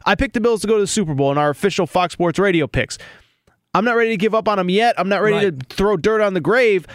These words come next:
Speaker 1: I'm just saying, you look at the second half of that schedule, it kinda makes you reconsider some things.
Speaker 2: By the way, I learned something today.
Speaker 1: Uh-oh, what's that?
Speaker 2: I always thought it was the forty-second play clock.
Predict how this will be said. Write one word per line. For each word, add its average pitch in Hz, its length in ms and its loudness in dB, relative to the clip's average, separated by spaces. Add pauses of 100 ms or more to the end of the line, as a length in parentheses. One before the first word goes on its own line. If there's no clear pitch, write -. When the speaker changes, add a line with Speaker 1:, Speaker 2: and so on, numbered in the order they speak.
(200)
Speaker 1:
I'm 208 220 0
just 226 220 0
saying, 208 440 0
you 185 180 0
look 208 220 -2
at 214 80 -2
the 185 80 -2
second 202 320 0
half 185 220 0
of 175 60 0
that 160 140 0
schedule, 175 440 0
it 147 60 -8
kinda 170 180 -2
makes 160 240 -2
you 160 60 -2
reconsider 147 440 -4
some - 160 -12
things. - 340 -12
Speaker 2:
By 214 240 -2
the 220 60 -8
way, 226 120 -2
I 180 100 -2
learned 240 320 -4
something 104 400 -8
today. 85 340 -14
Speaker 1:
Uh-oh, 120 300 -2
what's 117 180 -4
that? - 120 -4
Speaker 2:
I 185 120 0
always 214 260 -2
thought 196 200 -2
it 190 100 -2
was 170 200 -4
the 165 260 -4
forty-second 175 840 -6
play 196 240 -4
clock. 87 500 -12